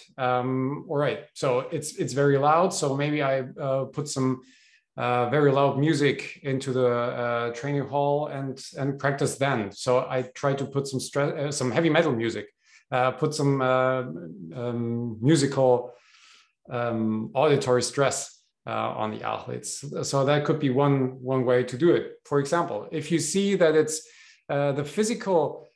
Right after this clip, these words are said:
uh, side of the game, so it's physical stress that athletes are experiencing, um, you may wanna, um, uh, create a very intensive training first and do the practice and the, and the training game,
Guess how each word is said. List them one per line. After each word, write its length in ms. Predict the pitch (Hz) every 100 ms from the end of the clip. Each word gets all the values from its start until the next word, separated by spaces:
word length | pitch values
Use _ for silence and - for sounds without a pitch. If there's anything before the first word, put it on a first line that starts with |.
| _ -
uh, 400 | 143 139 139 131
side 420 | - 139 135 135
of 120 | 127
the 80 | 135
game, 300 | 139 139 131
so 140 | 147
it's 220 | 135 - -
physical 420 | 190 202 214 151
stress 400 | - 151 139 -
that 140 | 135 143
athletes 400 | 147 143 139 143
are 140 | 135
experiencing, 640 | 131 - 143 131 160 165 160 _ _ _ _ 147
um, 420 | 143 147 147 170
you 140 | 156 160
may 220 | 156 160
wanna, 640 | 156 156 151 151 156 151 - _ _ _
um, 680 | 147 139 135 135 135 123 - _ _ _ -
uh, 60 | 202 175 147
create 380 | - 151 156 143
a 60 |
very 500 | - 151 156 156 170
intensive 640 | 160 147 151 175 175 170 170
training 380 | 170 165 156 147
first 500 | 170 190 - - - _ - - _
and 220 | 143 143
do 160 | 139 147
the 120 | 151
practice 800 | 151 - 165 165 165 165 156 -
and 320 | 151 - 151
the, 120 | 151 175
and 120 | 143
the 60 | 143
training 340 | 151 156 151
game, 340 | 151 151 170